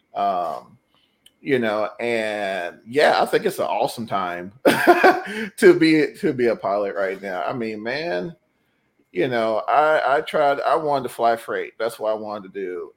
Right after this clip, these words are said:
And when I tell you, AirNet, I submitted my, I'll never forget this. I submitted my application to AirNet. The next day, AirNet sent me rejection.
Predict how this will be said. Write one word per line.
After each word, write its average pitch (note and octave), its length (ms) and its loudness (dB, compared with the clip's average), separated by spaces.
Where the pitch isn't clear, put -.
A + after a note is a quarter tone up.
And G2+ 580 -6
when G#2+ 120 -10
I B2 120 -4
tell D3+ 360 2
you, D3+ 380 -6
AirNet, C#3 440 -2
I C3+ 160 0
submitted B2 520 -8
my, A2+ 180 -4
I'll A2+ 180 -6
never A2+ 160 -10
forget A2 240 -20
this. G2 140 -16
I G2+ 80 -6
submitted A2+ 380 -8
my A2+ 180 -6
application G#2+ 560 -8
to - 60 -20
AirNet. F#2+ 460 -10
The A#2+ 80 -2
next A2+ 320 -2
day, A2 200 2
AirNet G#2 340 -2
sent G2 180 -8
me F#2 80 -8
rejection. F2+ 480 -6